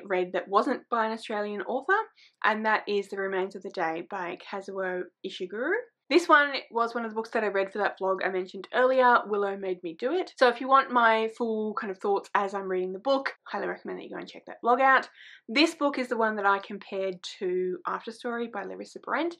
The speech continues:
The reason for that is because it is following someone who is going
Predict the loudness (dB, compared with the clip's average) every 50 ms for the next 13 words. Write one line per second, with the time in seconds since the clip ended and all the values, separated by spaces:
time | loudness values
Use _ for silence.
0 | 4 4 6 8 8 8 8 8 6 4 4 6 8 8 8 6 4 -2 -4 -4
1 | -4 -8 -10 -8 -4 0 2 4 6 6 4 4 2 -12 _ _ -6 -2 -2 0
2 | 0 0 -2 -2 -2 -4 -6 -12 -18 -14 -6 0 2 2 4 4 4 2 2 -2
3 | -2 -4 -6 -8 _ _ 0 0 2 2 2 0 -2 -2 -2 -2 -2 -2 2 2
4 | 4 6 6 4 4 2 -2